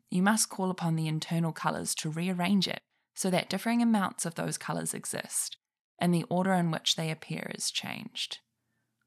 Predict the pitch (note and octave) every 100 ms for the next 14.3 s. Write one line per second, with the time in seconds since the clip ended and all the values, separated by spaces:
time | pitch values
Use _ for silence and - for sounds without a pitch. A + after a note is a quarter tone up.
0 | _ _ _ F#3 F#3 F#3 - F#3+ F#3 F3+
1 | G3+ G#3+ D#3+ - D#3 D3 - - D#2 D2
2 | - F#2+ E2+ - - - _ E3+ E3+ D#3
3 | D#3 D3+ D#3+ - F2 E3+ - - - -
4 | - - _ _ _ _ _ _ _ F#3+
5 | F#3+ F#3+ F3+ F3 E3 - - - - F3+
6 | E3 D#3+ - - - A#3+ - - - _
7 | _ - - - - F3+ E3+ F3+ F3 E3
8 | - F3+ F#3+ F#3+ - D#3 - D#3 - D3+
9 | D#3 D3 D#3+ - - - - _ _ _
10 | _ _ _ _ _ _ F3+ - F#3+ G3
11 | G#3 F#3+ E3+ E3+ - - _ - E3 E3
12 | F#3 - F#3+ E3 D#3+ D#3 - - E3 D#3
13 | D3+ E3 D#3+ D3 E3 G3 G#3 F#3 - -
14 | - - -